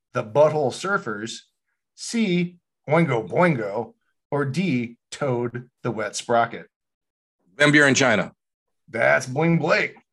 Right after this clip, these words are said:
Speaker 2: Burton feels like a Toad the Wet Sprocket guy to me.
Speaker 1: <laughs> Ah, that's just fun to say.
Speaker 2: It
Speaker 1: But no,
Speaker 2: is.
Speaker 1: D, Toad the Wet Sprocket is not correct.
Speaker 2: Oh,
Speaker 1: Captain
Speaker 2: you,
Speaker 1: Cash,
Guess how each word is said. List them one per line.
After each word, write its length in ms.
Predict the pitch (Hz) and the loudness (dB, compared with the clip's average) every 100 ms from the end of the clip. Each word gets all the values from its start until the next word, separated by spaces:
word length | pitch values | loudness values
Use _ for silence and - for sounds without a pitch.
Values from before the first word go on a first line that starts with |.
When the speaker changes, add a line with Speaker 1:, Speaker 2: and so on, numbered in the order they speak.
| _ _ _ _ _ _ _ | _ _ _ _ _ _ _
Speaker 2:
Burton 360 | - 381 381 370 | 2 4 6 2
feels 300 | - 220 175 | 4 6 6
like 160 | 175 139 | 4 4
a 100 | 139 | 0
Toad 380 | - 139 127 | 2 2 2
the 100 | 104 | 2
Wet 240 | 113 110 90 | 0 0 -2
Sprocket 520 | - 117 101 101 85 | -4 -2 -2 -4 -8
guy 200 | 95 90 | -6 -4
to 60 | 85 | -6
me. 260 | 85 85 80 _ _ _ 196 - - _ _ _ _ _ _ - - - - | -12 -14 -18 _ _ _ -2 -2 -4 _ _ _ _ _ _ -18 -18 -18 -2
Speaker 1:
<laughs> 160 | 196 175 - - - - - - | -2 -2 -8 -20 -20 -20 -20 -2
Ah, 400 | 320 349 330 302 127 | 6 8 8 4 2
that's 140 | 175 | 0
just 160 | 175 170 | 0 0
fun 160 | 151 | -2
to 60 | 147 | -2
say. 440 | 131 156 156 131 - - | -2 0 2 0 -4 -12
Speaker 2:
It 100 | - 120 | 0 4
Speaker 1:
But 40 | |
no, 160 | 208 190 | 6 6
Speaker 2:
is. 60 | 151 | 4
Speaker 1:
D, 500 | 131 214 233 202 143 | 2 2 2 0 -2
Toad 340 | - 185 196 | -4 -4 -2
the 80 | 170 | -2
Wet 180 | 160 165 | -4 -4
Sprocket 500 | - - 151 156 160 | -6 -2 -2 -2 -6
is 180 | 143 123 | -10 -6
not 420 | 135 156 302 349 | 0 2 2 0
correct. 600 | - 175 147 127 147 - _ _ | -4 -4 -2 -4 -6 -8 _ _
Speaker 2:
Oh, 280 | 190 113 113 | 4 6 6
Speaker 1:
Captain 240 | 180 185 | 2 -2
Speaker 2:
you, 60 | 107 | -4
Speaker 1:
Cash, 460 | 175 170 226 - | 2 4 4 0